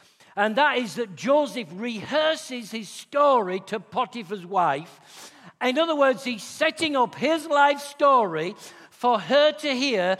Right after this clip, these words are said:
so that she can hear the context of his decision. That's, wow, you think, yeah? So that's what, what, what he does. In other words, so his decision is made in the context of the story he wants. And he says this in,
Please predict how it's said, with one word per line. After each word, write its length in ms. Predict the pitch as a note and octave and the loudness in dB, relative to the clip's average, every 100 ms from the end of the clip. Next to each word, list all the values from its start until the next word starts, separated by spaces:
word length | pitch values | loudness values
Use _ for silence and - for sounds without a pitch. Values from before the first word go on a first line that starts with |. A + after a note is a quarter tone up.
| - - | -6 -20
so 260 | - C4 C4 | -4 0 2
that 200 | B3 G#3 | 0 -4
she 320 | - D4+ E4+ | -6 -2 -2
can 200 | E4+ D#4 | -2 -2
hear 220 | C#4 D4 | 0 0
the 120 | C4+ | 0
context 840 | B3+ - D4+ D#4+ - B3+ A3+ F#3+ - | -4 -2 0 0 0 0 0 -2 0
of 220 | B3 A#3 | 2 2
his 240 | F3+ A#3+ F3 | -2 -6 -8
decision. 640 | B3 G#3+ C#4+ G#3 F3+ G2 _ _ _ _ _ _ _ | -10 -8 -8 -8 -10 -12 _ _ _ _ _ _ _
That's, 240 | B3 B3+ - G3+ | -2 -2 -4 0
wow, 460 | A#3 C4+ F3+ C3 | 4 6 4 -2
you 80 | C3+ | -12
think, 220 | D3 G#3+ F#3 | -8 -8 -2
yeah? 240 | A#3 D4 - - - - | 0 0 -4 -14 -20 -10
So 240 | - C4+ | -2 2
that's 280 | D4 D4+ G#3 | 2 0 0
what, 280 | C4 A3 - - | 0 0 -6 -10
what, 240 | A#3 A#3 G#3 | -2 -2 -2
what 180 | A#3 A#3 | -2 -2
he 100 | A3+ | 0
does. 300 | C#4 A3 D#3+ | 0 0 -2
In 120 | A#3+ | -4
other 140 | D4+ | -2
words, 240 | B3+ A#3+ - | 0 0 -2
so 220 | A#3+ A#3+ | -2 -2
his 260 | G#3+ A#3+ | -2 -6
decision 540 | E3 A3 - E4 G#3+ B3 | -10 -12 -4 -4 -4 -6
is 140 | A3+ | -6
made 280 | A3+ B3 A#3+ | -2 0 0
in 100 | A#3 | -2
the 100 | A3 | -8
context 680 | - D4 D#4+ - G#3+ - - | -4 -4 -4 -2 -2 -2 -2
of 200 | A3+ A3 - _ _ _ _ - | -2 -2 -12 _ _ _ _ -8
the 100 | A#3+ | -8
story 560 | - C4 A#3+ A#3 G#3+ | -4 2 4 4 0
he 120 | F#3+ | -4
wants. 380 | G3 G3 D#3+ - | -4 -4 -4 -6
And 100 | G#3 | -6
he 60 | A#3 | -4
says 300 | A3+ D4 G#3 | -2 -2 -2
this 240 | A3 D#3 | -6 -6
in, 180 | F#3 D#3+ | -10 -10